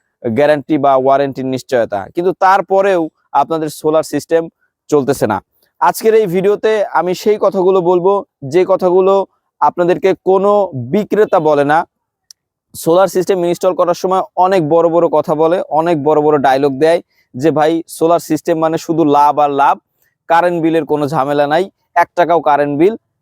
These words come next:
দিতে হবে না।" বন্ধুরা, সোলার সিস্টেম ইনস্টল করার সময় আপনারা সবচাইতে বড় যে ভুল করেন, প্রথম ভুলটা হচ্ছে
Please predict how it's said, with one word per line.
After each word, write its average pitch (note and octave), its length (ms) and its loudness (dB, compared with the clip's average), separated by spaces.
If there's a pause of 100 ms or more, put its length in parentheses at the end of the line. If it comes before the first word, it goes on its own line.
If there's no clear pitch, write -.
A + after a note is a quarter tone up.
দিতে D3+ 320 0
হবে B2+ 240 0
না।" F#2+ 120 -8 (540)
বন্ধুরা, G3 540 2 (960)
সোলার A3+ 540 2
সিস্টেম A#3+ 460 -4 (240)
ইনস্টল F#3 540 -2
করার F#3 360 0
সময় D#3 280 0 (600)
আপনারা G3+ 400 2 (100)
সবচাইতে - 640 -2 (120)
বড় E3+ 280 2
যে F#3 200 0
ভুল E3+ 320 -2
করেন, D3+ 300 0 (840)
প্রথম F#3+ 320 2
ভুলটা G#3 260 2
হচ্ছে G3+ 300 0